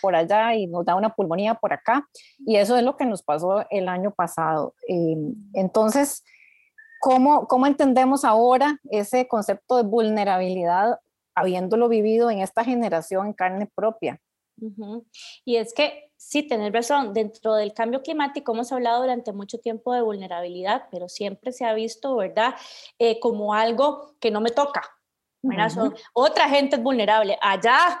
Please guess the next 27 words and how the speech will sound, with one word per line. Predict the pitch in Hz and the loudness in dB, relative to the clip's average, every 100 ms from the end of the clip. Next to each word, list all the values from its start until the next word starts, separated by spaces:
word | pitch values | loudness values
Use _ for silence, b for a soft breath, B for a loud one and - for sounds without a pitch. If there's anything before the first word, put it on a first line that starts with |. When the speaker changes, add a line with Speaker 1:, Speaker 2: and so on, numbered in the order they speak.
| - | -4
Speaker 2:
¿verdad? | 208 202 226 269 - B B B | -2 0 2 2 0 B B B
Hay | 262 302 | 4 4
vulnerabilidades | 285 302 269 226 220 202 214 226 202 | 4 2 2 2 2 2 2 2 2
y | 220 | -2
a | |
mí | 196 | -2
no | 190 | -4
me | 214 | -4
toca. | 214 277 - - _ b b | -4 -4 -6 -14 _ b b
Pero | - 196 | -12 -8
yo | 214 | -4
creo | 240 | -2
que | 247 | 0
esto | 277 277 | -2 0
de | 277 | -2
la | 269 | -2
pandemia | 277 269 254 254 254 | -2 -2 0 -2 -2
nos | 233 | -4
vino | 202 196 | -6 -10
a | |
enseñar | 220 220 208 | -8 -6 -6
que | 233 | -6
todos | 214 190 | -4 -4
somos | 202 214 208 | -4 -6 -6
vulnerables | 214 170 165 170 | -6 -8 -10 -8
a | 190 | -4
algo. | - - | -4 -6